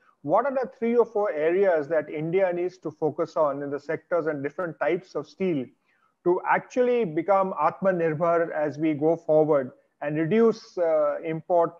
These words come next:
on, uh, dependence on import? Because in some sectors, we import nearly forty or, you know,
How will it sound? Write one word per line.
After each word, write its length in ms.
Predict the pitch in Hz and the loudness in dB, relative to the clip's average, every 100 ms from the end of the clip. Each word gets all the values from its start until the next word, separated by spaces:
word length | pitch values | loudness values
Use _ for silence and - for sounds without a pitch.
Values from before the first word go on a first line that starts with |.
| _ - | _ -10
on, 640 | 147 147 147 143 139 139 | -4 -2 -4 -6 -10 -10
uh, 440 | 139 139 - 156 156 | -12 -12 -10 -8 -6
dependence 460 | 151 160 185 190 - | -4 -2 -2 -4 -6
on 140 | 160 | -6
import? 420 | 147 151 185 147 | -6 0 2 2
Because 220 | 160 170 165 | 0 -4 -4
in 120 | 160 | -4
some 280 | - 196 208 | -2 -2 -2
sectors, 580 | 190 180 - 196 190 - _ _ - | -4 -6 -2 0 0 -4 _ _ -6
we 120 | 160 | -2
import 400 | 170 165 190 190 | -2 0 0 0
nearly 220 | 175 175 | -2 -2
forty 560 | 180 165 170 208 196 185 | -2 -2 -2 -2 0 0
or, 280 | 165 151 151 147 | 0 -2 -6 -10
you 120 | 147 | -6
know, 120 | 165 | -6